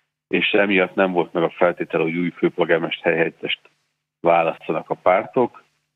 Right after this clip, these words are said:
ö, illetve nem volt meg a feltétel annak, hogy a közgyűlésen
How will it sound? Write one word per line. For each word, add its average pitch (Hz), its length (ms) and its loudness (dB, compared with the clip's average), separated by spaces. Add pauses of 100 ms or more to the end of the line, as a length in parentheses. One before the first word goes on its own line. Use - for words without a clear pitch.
(140)
ö, 90 580 2
illetve 87 480 0
nem 85 160 0
volt 80 160 -8
meg 82 120 0
a 82 120 -4
feltétel 85 460 0
annak, 82 340 0
hogy 87 100 -6
a 80 60 -8
közgyűlésen 82 840 -2